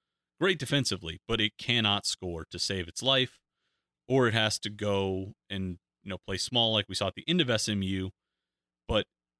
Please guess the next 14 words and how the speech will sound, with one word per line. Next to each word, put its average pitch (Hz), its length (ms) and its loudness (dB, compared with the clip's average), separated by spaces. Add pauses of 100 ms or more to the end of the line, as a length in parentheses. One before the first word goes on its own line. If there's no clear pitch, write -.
(140)
it 110 140 -4
gets - 240 -4
weaker 101 240 -2
on 90 100 -2
the 90 80 -2
defensive - 400 -10
glass. - 760 -8
It 104 180 -8
gets - 200 -6
a - 20 -8
little 98 180 -6
bit 101 220 -10
more 101 180 -8
turnover 101 440 -2